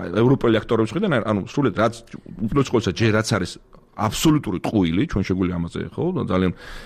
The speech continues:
ხმამაღლა ვთქვათ, რომ ეს არის ჯერ ერთი ტყუილი ადამიანების მა-,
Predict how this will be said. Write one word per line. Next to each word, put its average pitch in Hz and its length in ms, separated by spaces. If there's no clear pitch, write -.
ხმამაღლა 104 480
ვთქვათ, 85 240
რომ 85 100
ეს 107 140
არის 90 240
ჯერ 101 220
ერთი 107 180
ტყუილი 117 420
ადამიანების 101 520
მა-, 92 240